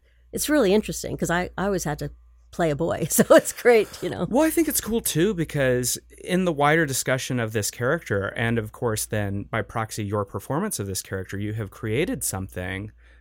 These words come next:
Speaker 2: that so many people from so many different walks of life are connecting to. And when you look at the, the kind of greater landscape of pop culture, to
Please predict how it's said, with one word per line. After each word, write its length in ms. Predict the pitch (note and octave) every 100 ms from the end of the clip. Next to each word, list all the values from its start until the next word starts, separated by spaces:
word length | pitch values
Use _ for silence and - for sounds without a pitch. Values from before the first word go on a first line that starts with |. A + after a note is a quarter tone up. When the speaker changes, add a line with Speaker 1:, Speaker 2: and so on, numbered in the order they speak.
| -
Speaker 2:
that 420 | A#2 B2+ A#2+ A2 - _ _ _ -
so 280 | - - F#3+
many 160 | C4
people 320 | - - D#3
from 200 | A#2+ B2
so 140 | A#2 B2
many 120 | B2
different 260 | A2 A#2+ -
walks 220 | G2 -
of 120 | F#2+
life 380 | G2+ F#2+ F#2+ - -
are 80 |
connecting 560 | G#2 - G2+ F2+ F#2 E2+
to. 220 | - - - B2+ _ - - - -
And 460 | C#3+ C#3+ C3+ C3 - - -
when 220 | D3 D#3+
you 140 | D#3
look 240 | D3+ F3 E3+
at 140 | -
the, 340 | D3 C3 A#2 -
the 140 | C3
kind 260 | C3 D3+ C#3
of 120 | A#2+
greater 600 | A2 B2 B2+ B2 A2 - -
landscape 1000 | - A2+ A2+ A2+ A#2 - A2 G2+ - - -
of 160 | G#2+
pop 240 | - G#2+ -
culture, 400 | G#2+ G#2+ F#2+ F#2+
to 540 | - - G#2 G2+